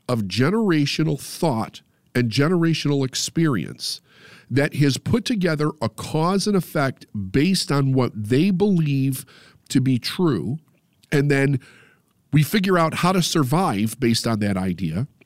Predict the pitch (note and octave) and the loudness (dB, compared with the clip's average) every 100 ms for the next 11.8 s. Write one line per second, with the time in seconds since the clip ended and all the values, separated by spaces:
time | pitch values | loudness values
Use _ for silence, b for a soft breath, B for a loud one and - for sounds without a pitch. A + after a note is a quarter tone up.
0 | _ _ _ _ _ _ - - A#2 B2+ | _ _ _ _ _ _ -8 -2 2 2
1 | - D#3 F3+ - G3 E3+ C#3 C3+ B2 A2+ | 2 0 2 0 0 0 0 0 -2 0
2 | A2+ C3 B2+ A#2+ A#2 G#2 F#2+ - G2+ G2+ | 0 0 0 0 0 0 -2 0 -2 -2
3 | - b b b b b - A2 G#2 F#2+ | -8 b b b b b 0 2 2 0
4 | C#2+ - - - _ b b b b - | -4 -10 -12 -14 _ b b b b 0
5 | F3+ E3 E3+ F#3+ D#3 - E3+ G3+ - A2+ | 2 2 0 -2 0 2 2 2 0 -2
6 | F#2 A#2 - F#3+ F#3+ F3+ D#3 - - C3+ | -2 -2 2 2 2 0 0 -4 -4 0
7 | G3+ F#3 D#3 - C#3+ C3+ B2+ B2 A#2 - | 0 0 -2 -2 -2 0 0 2 0 -2
8 | A2+ G#2 F#2+ - - G#2+ F#2+ G2+ F#2 F2 | -2 0 -2 -4 -6 -6 -2 -2 -2 -4
9 | - _ F2 - F#2+ F#2 F2+ F2+ D#2+ D#2+ | -12 _ -16 -8 -4 -2 -2 -2 -4 -8
10 | _ _ - D#3 D3+ C3+ - D#3 B2+ D#3+ | _ _ -2 2 2 2 0 0 0 0
11 | C3+ A2+ F#2+ - G#2+ C#2 - - | 2 0 -2 0 0 -2 -6 -12